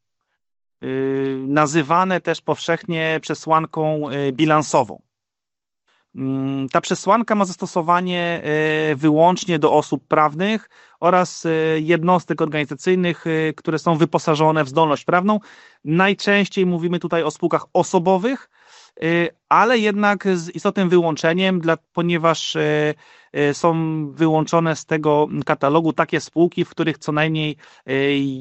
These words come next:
jednym wspólnikiem, który odpowiada całym swoim majątkiem, jest osoba fizyczna. Y, popularna i dobrze wszystkim znana konstrukcja spółki z o o, spółki komandytowej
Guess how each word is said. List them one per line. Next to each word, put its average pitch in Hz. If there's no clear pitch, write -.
jednym 170
wspólnikiem, 151
który 160
odpowiada 160
całym 170
swoim 160
majątkiem, 151
jest 156
osoba 151
fizyczna. -
Y, 131
popularna 165
i 147
dobrze 151
wszystkim 156
znana 156
konstrukcja 156
spółki 156
z 131
o 156
o, 151
spółki 151
komandytowej 156